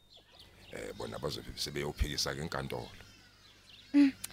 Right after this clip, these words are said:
Speaker 2: Hhayi, okusengcono-ke lapha eSouth Africa ukuthi a-, akekho umuntu ongaphezu komthetho.
Speaker 1: Yeah, yeah.
Speaker 2: Ngiyayethemba inkantolo ukuthi iyona kuphela engasivikela kulokhu.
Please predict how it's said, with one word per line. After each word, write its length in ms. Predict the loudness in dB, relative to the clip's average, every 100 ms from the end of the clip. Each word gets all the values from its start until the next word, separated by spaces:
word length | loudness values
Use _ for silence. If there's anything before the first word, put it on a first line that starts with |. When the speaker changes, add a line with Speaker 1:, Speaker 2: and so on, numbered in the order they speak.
| -10 -10 -8 -10 -12 -14 -6 12
Speaker 2:
Hhayi, 220 | 12 12
okusengcono-ke 680 | 12 12 12 12 12 12 12
lapha 220 | 12 10
eSouth 260 | 10 10 10
Africa 300 | 8 8 10
ukuthi 340 | 10 10 10
a-, 300 | 8 12 12
akekho 300 | 12 12 12
umuntu 280 | 12 12 12
ongaphezu 440 | 12 12 10 8 10
komthetho. 520 | 8 10 8 8 4
Speaker 1:
Yeah, 200 | 6 6 4 -6 0
yeah. 140 | 4 10
Speaker 2:
Ngiyayethemba 540 | 12 12 12 10 10
inkantolo 420 | 12 12 12 12
ukuthi 420 | 10 8 10 8 6 -6 -20 -14 -10 6
iyona 260 | 12 12 12
kuphela 280 | 10 10
engasivikela 640 | 10 8 6 8 10 10 10
kulokhu. 360 | 10 6 4